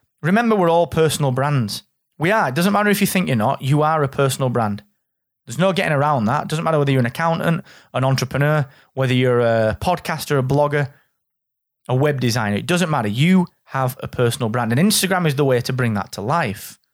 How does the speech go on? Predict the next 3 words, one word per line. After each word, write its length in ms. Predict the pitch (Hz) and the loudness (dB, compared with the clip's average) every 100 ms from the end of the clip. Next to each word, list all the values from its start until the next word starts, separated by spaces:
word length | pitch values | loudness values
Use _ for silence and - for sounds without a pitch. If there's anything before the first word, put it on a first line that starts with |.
| _ _ _ _ _ _ _ _ _ _ _ - | _ _ _ _ _ _ _ _ _ _ _ -6
It's 140 | 156 | 2
amazing. 580 | 175 170 185 156 101 - _ _ _ | 4 4 4 0 -2 -8 _ _ _
So, 380 | - 208 101 | 0 0 0